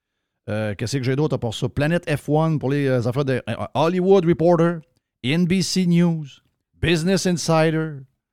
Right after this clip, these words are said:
C N B C. Ensuite, euh, qu'est-ce que j'ai? E S P N. Ah non, là. Euh, Vanity Fair. J'ai du Vanity Fair. Ça, c'est la revue la plus anti-Trump de l'histoire des médias, là. Je veux dire,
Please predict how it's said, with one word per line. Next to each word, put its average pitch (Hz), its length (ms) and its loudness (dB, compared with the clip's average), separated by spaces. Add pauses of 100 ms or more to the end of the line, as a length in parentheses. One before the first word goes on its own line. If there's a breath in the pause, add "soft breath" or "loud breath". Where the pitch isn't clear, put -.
(480)
C - 360 -2
N 196 220 0
B 175 180 -2
C. 175 460 -6 (760)
Ensuite, 110 680 -6
euh, 135 340 0
qu'est-ce - 240 -8
que 113 140 -2
j'ai? 120 340 -2
E 170 160 -4
S 185 220 -4
P 170 240 -4
N. 170 360 -2 (680)
Ah 127 120 -6
non, 240 160 6
là. 107 140 0 (1300)
Euh, 98 100 -6
Vanity 196 500 4
Fair. 185 420 2 (100)
J'ai 98 220 -8
du 87 80 -14
Vanity 110 400 -2
Fair. 113 380 -2 (1040)
Ça, 151 80 2
c'est 143 140 0
la 131 140 0
revue 127 360 0
la - 120 2
plus 135 200 -4
anti-Trump 143 720 0
de 120 40 -2
l'histoire 131 600 0
des 113 140 -2
médias, 117 440 0
là. 87 140 -4
Je 78 60 -14
veux 87 80 -14
dire, 95 140 -8